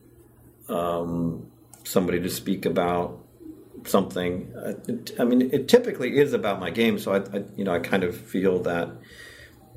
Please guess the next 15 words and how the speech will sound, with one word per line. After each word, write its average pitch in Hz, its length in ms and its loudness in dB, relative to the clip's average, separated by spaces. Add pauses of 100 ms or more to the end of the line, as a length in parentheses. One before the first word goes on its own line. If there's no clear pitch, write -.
(760)
um, 92 500 0 (120)
it's - 200 -2
legitimate, 101 800 0
um, 92 680 0 (460)
but - 760 0 (2500)
definitely, 117 520 2 (160)
you 107 140 -2
know, 95 160 4
I, 92 100 4 (400)
probably 95 200 4
my 90 180 2
name 92 340 2
would 90 140 0
not 87 260 -2
be, 87 480 -4